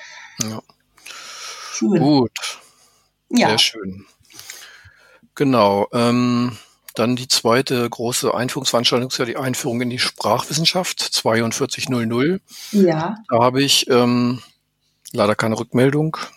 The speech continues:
Speaker 1: Deswegen wäre es ganz gut, wenn Sie sich da direkt an den Dozenten wenden. Das ist Herr Schlickau. Genau. Aber die anderen, äh, drei Veranstaltungen, da haben wir Rückmeldung bekommen von den Dozenten.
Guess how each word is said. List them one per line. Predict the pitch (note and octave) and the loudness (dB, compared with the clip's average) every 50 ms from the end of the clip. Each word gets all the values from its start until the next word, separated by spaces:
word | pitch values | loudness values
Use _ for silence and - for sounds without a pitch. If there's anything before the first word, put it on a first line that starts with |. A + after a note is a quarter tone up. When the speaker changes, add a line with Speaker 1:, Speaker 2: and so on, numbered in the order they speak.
| _ - - | _ -10 -4
Speaker 1:
Deswegen | G#2+ - - G#2+ G2+ G#2 G#2 G#2 G#2 G#2 G#2 G2+ - _ _ _ _ _ - - - _ - - - _ - - _ _ _ - | -2 -2 -2 -2 -4 -4 -4 -4 -4 -4 -6 -8 -12 _ _ _ _ _ -12 -12 -10 _ -18 -18 -18 _ -20 -20 _ _ _ -8
wäre | B2 A2 | -6 -6
es | - - | -2 -2
ganz | A#2+ G2+ - | -2 -2 -2
gut, | - - A2 - | -2 -2 -2 0
wenn | A2+ G#2 G2+ | 0 0 0
Sie | - | 0
sich | G#2+ - | -2 -2
da | - G#2 | -2 -2
direkt | A2 - A2 - - - | 0 -2 -2 -2 -2 -4
an | G2 | -4
den | G2+ G#2 A2+ G#2+ G#2 | -4 -4 -6 -6 -2
Dozenten | - - - A2+ A#2 - A2+ A2+ A2+ A2 G#2 - _ _ _ _ _ | -2 0 0 0 -2 -4 -4 -4 -4 -4 -8 -10 _ _ _ _ _
wenden. | _ B2 G#2 A2 A2 A2+ A2+ G#2+ G#2 G#2 - | _ -2 -2 -2 -2 -2 -2 -4 -4 -6 -10
Das | - A#2 C3+ | -10 -8 -2
ist | B2 - - | -2 -2 -2
Herr | A#2 G#2+ | -2 -4
Schlickau. | G2 - G2+ - - - - - - - - _ - _ _ _ - - - - - - - - - - - - - - - - - - - - - - - - - - _ _ _ _ _ _ _ - | -2 -2 -2 -4 -4 -4 -4 -6 -8 -16 -20 _ -20 _ _ _ -20 -20 -20 -20 -20 -20 -20 -20 -20 -18 -18 -16 -14 -12 -12 -12 -12 -14 -14 -16 -18 -18 -18 -20 -20 -20 _ _ _ _ _ _ _ -6
Genau. | - E3+ E3+ D#3 B2 A#2 A2 A2 A2+ A2+ A#2 A2+ | -2 -2 0 2 4 4 4 4 4 2 0 2
Aber | B2+ C#3+ B2+ B2 A#2 | 2 2 2 4 4
die | C#3 C#3+ | 4 2
anderen, | D3 D#3 E3 E3 E3 D#3 - - - - - D#3 | 4 4 4 4 4 4 2 2 2 2 4 4
äh, | C#3+ C3+ C3 | 4 2 4
drei | - B2+ G#2+ A#2 C3 C#3+ C#3+ | 2 2 2 2 2 2 2
Veranstaltungen, | - - C#3 C3+ - - C3+ B2 B2+ B2 | 2 0 0 2 2 2 2 2 2 0
da | B2+ A#2 | 0 0
haben | B2+ B2+ C3 | 2 0 0
wir | B2 B2 B2 B2 A#2 | 0 2 2 2 0
Rückmeldung | B2+ C3+ - C3 A#2+ A#2+ A#2+ B2 | 0 -4 -4 -4 -2 -2 -4 -4
bekommen | A#2+ A#2+ - - B2+ C3 C#3 C#3+ | -6 -8 -6 -2 0 0 0 0
von | - - C#3 C3 | 0 0 0 0
den | C3 C3+ C3+ | 0 0 0
Dozenten. | C3 C3+ C3 - - C#3 C#3 C3 - - C#3 C#3 C#3+ C#3+ C3 | 0 0 0 2 0 2 0 0 -4 -2 0 0 0 -2 -4